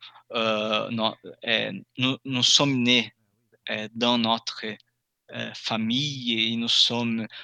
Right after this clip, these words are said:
au milieu, euh, de nos amis, de, de nos familiers,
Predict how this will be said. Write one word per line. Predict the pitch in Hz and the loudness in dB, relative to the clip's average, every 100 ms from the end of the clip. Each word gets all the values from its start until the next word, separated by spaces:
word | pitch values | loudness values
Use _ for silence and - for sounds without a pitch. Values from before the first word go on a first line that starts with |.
| - | -8
au | 113 | -2
milieu, | 117 120 120 117 120 117 - - - | 2 2 0 0 0 -2 -8 -8 -4
euh, | 110 110 | -2 -4
de | 107 107 117 | -4 -4 -2
nos | 123 117 | 0 2
amis, | 107 107 113 131 135 123 | 0 0 0 2 2 0
de, | 110 110 110 107 | -2 -4 -4 -4
de | 110 113 | -4 -4
nos | 113 | -4
familiers, | - 117 113 113 127 | -4 -2 -2 -2 -2